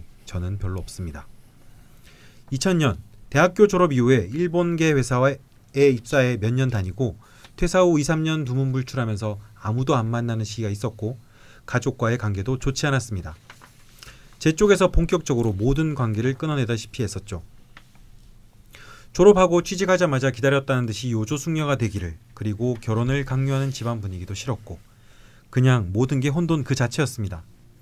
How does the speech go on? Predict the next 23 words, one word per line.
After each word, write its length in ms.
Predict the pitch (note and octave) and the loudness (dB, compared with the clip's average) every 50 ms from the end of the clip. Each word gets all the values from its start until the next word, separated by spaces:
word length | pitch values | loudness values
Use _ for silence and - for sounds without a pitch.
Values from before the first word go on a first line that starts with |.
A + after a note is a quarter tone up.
| - - _ - - - - - - - - - - - | -20 -20 _ -20 -20 -20 -20 -20 -20 -20 -20 -20 -20 -6
선보러 340 | - - G#3+ G#3 A3+ A3 G#3+ | -2 0 2 6 6 6 8
나갔을 420 | F#3 E3+ D#3 E3 D3+ - F3 D#3 | 6 6 4 4 2 2 -2 0
때의 160 | - E3+ D#3+ D3 | 2 2 2 2
분위기도 400 | - C3 C3+ C3 B2+ B2 B2+ A2+ | 2 0 2 2 2 2 2 2
매우 380 | G2 A2+ B2+ D3+ E3 E3 D#3 | 4 4 4 4 2 0 -2
적응이 340 | B2+ B2+ G#2+ A2 B2 A#2+ A#2 | -2 -2 -2 0 0 0 0
안 140 | G2+ F2 F2 | -2 -2 -4
되었어요. 440 | G2 F#2 E2+ - - E2+ D#2 D#2 D#2 - _ - - - - _ _ - | -4 -6 -6 -8 -12 -14 -14 -14 -16 -20 _ -20 -20 -20 -20 _ _ -12
그동안 520 | - G2 G#2 A2 G#2+ G#2+ G#2+ G2+ G2+ G2+ G2+ | -8 -4 -2 -2 -2 -2 -2 -2 -4 -6 -6
착한 400 | - - D#3+ - D#3+ D3+ C3+ C3 | -8 -12 -4 -2 -2 -2 -2 -2
딸, 340 | - D3 C3+ C3+ C3+ C3+ C3+ | -2 -2 0 -2 -2 -4 -8
착한 300 | - - - - F3 E3+ | -12 -16 -6 -2 -2 0
학생으로 400 | D#3+ C#3 C3 - D3+ C#3+ C#3 C3+ | 0 -2 -2 -4 -4 -4 -4 -2
살아왔던 400 | C3 C3+ C3+ C3 B2+ - C3+ A#2 | 0 0 0 0 0 -2 -4 -2
나는 220 | A2+ A#2+ C3 C3 | -2 -2 -2 -4
사라지고 520 | A#2 - D#3+ E3 D3+ A2 G#2 - G#2 F2+ - - _ _ - - - - - - - - - _ _ | -4 -2 -2 -2 -2 -2 -6 -8 -10 -12 -12 -14 _ _ -20 -20 -20 -20 -20 -20 -20 -20 -20 _ _
쉽게 320 | - - - - - D#3+ | -10 -10 -10 -4 -2 0
말해 300 | C#3+ C3 A2+ A2+ G#2+ G#2 G2+ G#2 | 0 2 2 0 0 -2 -4 -4
꽃달기 420 | E3 D#3+ D#3+ - D#3+ D3 C3 B2+ | -6 -4 -2 0 -2 -2 -2 -4
직전까지 500 | - - - - D#3 C#3 C3 A#2 G2+ - | -8 -10 -4 -4 -4 -2 -2 -4 -4 -4
갔었던 360 | - G2 G2+ - A#2+ - B2+ | -8 -8 -8 -6 -6 -6 -6
것 80 | A2+ G2+ | -6 -6
같습니다. 520 | - F2+ - - A2 F#2 E2+ E2+ D#2+ D2+ | -8 -10 -8 -8 -8 -8 -8 -10 -12 -14